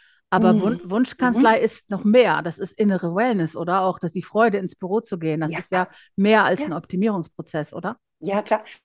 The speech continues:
Speaker 2: Naja, sagen wir's mal so, es ist ein, <laughs> es ist ein andauernder Optimierungsprozess und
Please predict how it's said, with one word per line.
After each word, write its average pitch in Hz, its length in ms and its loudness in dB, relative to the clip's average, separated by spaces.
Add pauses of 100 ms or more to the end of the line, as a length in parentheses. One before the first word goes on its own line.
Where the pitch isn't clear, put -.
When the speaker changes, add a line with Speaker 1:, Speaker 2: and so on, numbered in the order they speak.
(140)
Speaker 2:
Naja, 269 340 6
sagen 254 220 4
wir's 269 160 0
mal 226 160 2
so, 262 180 2
es 208 140 -4
ist 233 140 -4
ein, 247 160 0
<laughs> - 1300 -6
es 254 140 0
ist 285 140 4
ein 240 180 4 (220)
andauernder 269 1040 6
Optimierungsprozess 254 1500 2 (640)
und 285 460 4